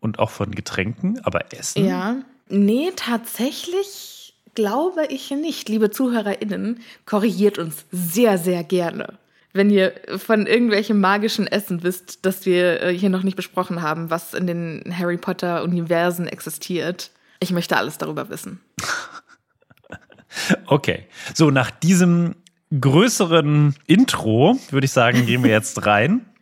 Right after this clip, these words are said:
Speaker 1: <laughs>
Speaker 2: Warte, ich, ich bin ja schon reingegangen. Ich hatte
Speaker 1: Mhm.
Speaker 2: ja quasi nur gesagt, wo wir ausgestiegen
Speaker 1: Mhm,
Speaker 2: sind.
Speaker 1: mhm.
Speaker 2: So, und jetzt gehen Harry und Ron, lassen quasi Percy mit Ludo Bagman zurück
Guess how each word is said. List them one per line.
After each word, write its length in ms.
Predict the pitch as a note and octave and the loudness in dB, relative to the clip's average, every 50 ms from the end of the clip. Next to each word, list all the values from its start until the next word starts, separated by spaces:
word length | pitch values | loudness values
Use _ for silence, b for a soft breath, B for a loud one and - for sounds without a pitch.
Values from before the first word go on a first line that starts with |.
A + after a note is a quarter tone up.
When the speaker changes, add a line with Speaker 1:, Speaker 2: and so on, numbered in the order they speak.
| _ - | _ -20
Speaker 1:
<laughs> 240 | - - - C#4+ | -16 -14 -12 -4
Speaker 2:
Warte, 160 | - A#3 A#3+ A#3+ | 0 2 2 2
ich, 200 | G3+ C4 - - | 2 0 0 -2
ich 120 | C4+ - | 0 0
bin 140 | - E4+ E4 | 0 2 4
ja 120 | D#4 A#3+ A3+ | 4 2 2
schon 160 | - G#3 F#3+ | 2 0 0
reingegangen. 480 | E3+ D#3 D#3 D3+ D3+ D3+ D#3 D3+ - | 0 0 -2 -4 -6 -6 -6 -6 -6
Ich 140 | - - - | -6 0 2
hatte 160 | - D3 D3 | 4 6 6
Speaker 1:
Mhm. 40 | C#3+ D3 | 6 6
Speaker 2:
ja 80 | D#3 D#3+ | 6 4
quasi 320 | E3 D#3 A#3+ A#3+ A#3+ A#3+ | 2 2 0 0 0 0
nur 120 | A#3+ B3 | 0 0
gesagt, 360 | A#3 B3 G#3 G#3 G#3 G#3 - - | 0 0 2 2 0 0 -2 -6
wo 60 | E3+ | -4
wir 140 | E3 - - | -2 0 2
ausgestiegen 580 | E4 F4+ - - E4 - - D4+ - - A#3+ | 0 0 0 -4 -6 -4 -2 0 2 2 4
Speaker 1:
Mhm, 40 | - | 4
Speaker 2:
sind. 200 | C4 C4 C4+ C4 | 2 2 0 0
Speaker 1:
mhm. 220 | A#2 A2+ A2+ C3 C#3+ - - _ | 0 0 2 0 -2 -4 -10 _
Speaker 2:
So, 200 | - F#3 E3 - | -2 -2 0 2
und 120 | - A3+ | 2 0
jetzt 440 | A3 A3 B3+ D#4+ G4 - - - - | 2 2 2 0 0 -2 -8 -14 -6
gehen 360 | - B3+ C4 C4+ C4 C4+ A3 | -2 0 0 2 0 0 0
Harry 280 | G#3 A#3 A#3+ C#4 D4 C4 | 0 0 2 2 2 2
und 220 | G#3 G3+ G#3 F#3+ E3+ | 2 0 0 0 0
Ron, 320 | F#3+ G#3+ C4 D#4 E4 F4 B B B B B B B | 0 0 2 0 -4 -6 B B B B B B B
lassen 440 | F3+ G3 A#3+ - C4+ C4 A#3 A#3 G3 | -2 0 0 2 0 0 0 -2 -4
quasi 300 | - A3 G#3+ G3+ G#3+ G3+ | -2 0 0 0 0 -2
Percy 540 | - - A3 G#3+ A3+ A#3 A#3 - - A3 G#3+ | 0 0 2 2 2 0 -2 -4 -2 0 2
mit 180 | G#3+ G#3 G3+ | 2 2 0
Ludo 280 | G3+ G3+ G#3+ G3+ G3+ F#3+ | 0 -2 0 2 2 2
Bagman 720 | F#3 F3+ F3 F3+ F#3+ F#3 F#3+ F#3 F#3 F3+ F3+ F3+ - - - | 2 2 0 0 0 -2 -2 -4 -2 -4 -4 -6 -6 -8 -10
zurück 540 | - - E3+ - - A#3 G#4+ B4 - - | -8 -8 -6 -2 -2 -2 -2 -2 -4 -12